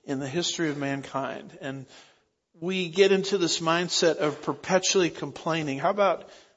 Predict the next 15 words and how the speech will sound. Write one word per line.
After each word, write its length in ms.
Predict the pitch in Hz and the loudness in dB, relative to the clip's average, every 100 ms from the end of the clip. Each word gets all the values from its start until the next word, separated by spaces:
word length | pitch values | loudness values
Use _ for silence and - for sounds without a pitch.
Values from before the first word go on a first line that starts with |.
| _ | _
thanking 500 | - - 226 226 214 | -4 4 4 4 0
the 100 | 190 | 2
Lord 440 | 170 160 139 120 - - - _ | 6 6 6 0 -8 -16 -20 _
that 100 | 147 | -2
it 120 | 151 | -2
even 260 | 170 160 143 | -2 -4 -6
exists? 800 | 131 - 165 139 123 - - - _ _ _ _ _ _ _ _ _ _ _ _ _ _ _ _ _ _ _ - | -8 0 4 4 2 -4 -4 -10 _ _ _ _ _ _ _ _ _ _ _ _ _ _ _ _ _ _ _ -4
And 120 | 151 | 0
the 80 | 151 | 0
blood 240 | 143 196 202 | 8 8 8
of 120 | 156 | 4
the 80 | 151 | 0
patriots 600 | 202 190 - 160 139 - | 4 2 4 0 0 -2
were 120 | 143 | 0
spilled 840 | - - - 202 202 131 131 | 2 2 4 6 6 6 2